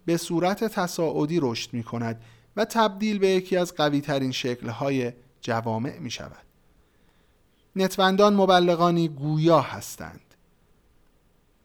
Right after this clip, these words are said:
چون کاربران اینترنتی هویت حقیقی خود را آشکار نمی‌کنند،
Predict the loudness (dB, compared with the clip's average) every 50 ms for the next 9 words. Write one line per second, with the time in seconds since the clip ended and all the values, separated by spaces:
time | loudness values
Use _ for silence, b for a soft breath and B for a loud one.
0 | _ _ _ _ -6 0 0 0 2 2 4 4 4 4 4 4 4 4 2 0
1 | 0 0 0 0 0 0 2 2 0 -2 -2 -2 -4 -2 -2 0 0 0 2 2
2 | 0 0 0 -2 -2 -2 -2 -2 -2 -2 0 0 -2 -2 0 -2 -2 2 2 2
3 | 2 2 -2 -2 0 0 0 2 0 -2 -2 -2 -2 -2 0 0 0 0 0 -2